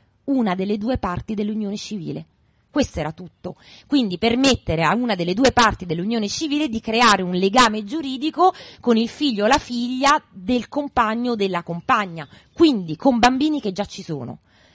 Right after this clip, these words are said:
già esistono e già vivono in queste famiglie. Quindi non c'entrava niente tutta la questione della modalità attraverso la quale eventualmente questi bambini sono nati,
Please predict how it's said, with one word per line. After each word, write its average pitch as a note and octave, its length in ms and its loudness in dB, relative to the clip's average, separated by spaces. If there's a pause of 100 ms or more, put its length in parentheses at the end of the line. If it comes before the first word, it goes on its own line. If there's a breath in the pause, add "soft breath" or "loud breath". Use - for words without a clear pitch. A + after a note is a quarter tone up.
(160 soft breath)
già A#3 200 6
esistono C4+ 560 -4
e D4 40 -4
già A3+ 180 0
vivono G3 300 -2
in B3 80 -6
queste F3+ 280 -8
famiglie. G3 580 -4 (340 soft breath)
Quindi A#3 300 0
non A#3 140 -4
c'entrava C4+ 580 0
niente C4 640 -4
tutta G#3 320 -4
la F3+ 120 -2
questione G3 580 -2
della F3+ 280 0
modalità A3+ 800 2
attraverso A3+ 580 -2
la A3+ 100 2
quale A3+ 320 2
eventualmente A3+ 720 -6
questi G#3+ 280 -8
bambini A3 500 -4 (260 loud breath)
sono A3+ 240 0
nati, G#3+ 360 2